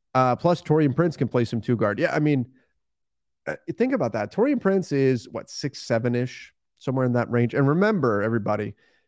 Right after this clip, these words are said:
N B A heights, not always the most accurate things, but six seven-ish, somewhere in that range.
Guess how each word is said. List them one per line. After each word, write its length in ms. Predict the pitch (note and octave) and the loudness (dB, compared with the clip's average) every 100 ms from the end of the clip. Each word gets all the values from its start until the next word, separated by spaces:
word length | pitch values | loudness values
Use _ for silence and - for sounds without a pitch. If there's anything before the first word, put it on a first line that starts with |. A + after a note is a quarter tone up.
| _ _ | _ _
N 180 | D#3 E3 | 2 4
B 160 | E3 D#3 | 4 4
A 100 | A#2 | 2
heights, 720 | G2 B2+ D#3+ - - - _ _ _ _ _ _ | 0 0 0 -8 -18 -20 _ _ _ _ _ _
not 360 | C4+ F4+ C#4+ B3 | -4 0 2 2
always 280 | F3 D#3+ C3 | 2 2 2
the 80 | C3+ | 2
most 220 | B2+ A#2+ | 0 0
accurate 360 | A2 G#2+ A2 | -2 -2 -8
things, 220 | - D2+ - | -8 -16 0
but 220 | B3+ B3+ | 0 0
six 320 | - D4+ - | -2 -2 0
seven-ish, 460 | G#3+ F3+ B2+ F#2+ - | 0 2 0 -4 -4
somewhere 240 | D#3+ D3+ | 0 2
in 80 | A#2+ | 0
that 120 | F#2 | -2
range. 280 | D#2+ - | -8 -12